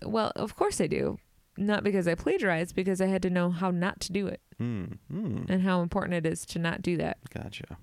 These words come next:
Speaker 1: And it was a, r-, it was always the wor-, I always preferred to use books whenever I writ-, wrote things because
Speaker 2: I thought you were gonna say whenever I plagiarized.
Speaker 1: when I, <laughs> I prefer to use books when I plagiarize because it's a lot more difficult to track down.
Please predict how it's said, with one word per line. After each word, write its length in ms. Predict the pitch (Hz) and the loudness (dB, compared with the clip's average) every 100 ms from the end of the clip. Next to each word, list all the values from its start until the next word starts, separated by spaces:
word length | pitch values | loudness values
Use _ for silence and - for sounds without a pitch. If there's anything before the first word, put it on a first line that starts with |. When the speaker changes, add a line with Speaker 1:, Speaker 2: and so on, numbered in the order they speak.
| - - | -8 0
Speaker 1:
And 440 | 175 165 160 170 - _ _ _ | 0 2 -2 -4 -8 _ _ _
it 120 | 180 180 | -4 -2
was 140 | 175 | 0
a, 60 | 180 | 0
r-, 320 | 170 180 - | 2 0 0
it 100 | 190 | -2
was 140 | 202 240 | 0 2
always 240 | 392 403 | 2 2
the 120 | 208 170 - | 2 2 0
wor-, 120 | - | 2
I 160 | 202 226 | 2 4
always 240 | 240 214 | 4 2
preferred 360 | - - 180 165 | 0 0 2 2
to 60 | 165 | 2
use 180 | 151 151 | 0 0
books 380 | - 165 - | 0 0 0
whenever 260 | 180 175 175 | 2 4 4
I 80 | 170 | 4
writ-, 280 | 170 - - _ | 2 0 -4 _
wrote 300 | 180 185 - | 2 4 4
things 360 | - 196 196 - | 2 0 0 -2
because 840 | - - - 269 226 160 160 - - - - - | -2 -2 0 4 4 4 2 -2 -12 -20 -20 0
Speaker 2:
I 40 | |
thought 60 | 131 | 4
you 60 | 123 | 6
were 60 | |
gonna 100 | 110 | 4
say 120 | 107 | 4
whenever 220 | 101 98 98 | 2 4 2
I 60 | |
plagiarized. 840 | 95 98 92 - - - - - 180 | 2 0 2 0 -2 -2 -4 -2 2
Speaker 1:
when 140 | 214 | 4
I, 140 | 196 - | 4 2
<laughs> 280 | 180 196 - 220 - - - 147 - 156 - | -2 -2 2 2 2 -2 -2 -6 -6 -8 -8
I 240 | 262 - 480 | -4 0 2
prefer 260 | 494 466 415 | 2 4 4
to 60 | 285 | 4
use 300 | 226 202 - | 4 2 2
books 480 | 254 403 - - - | 0 0 -2 -4 0
when 140 | 320 | 2
I 80 | 320 | 4
plagiarize 640 | 330 311 320 320 320 - | 2 2 4 4 2 -2
because 720 | - 240 - 359 302 175 175 | -2 -2 0 2 4 4 2
it's 140 | 190 202 | 0 0
a 80 | 214 | 2
lot 260 | 262 277 | 2 2
more 180 | 220 196 | 2 2
difficult 400 | 202 185 190 175 | 2 0 -2 -2
to 40 | - | 0
track 300 | 190 165 - | 0 0 0
down. 260 | 151 - | -2 -2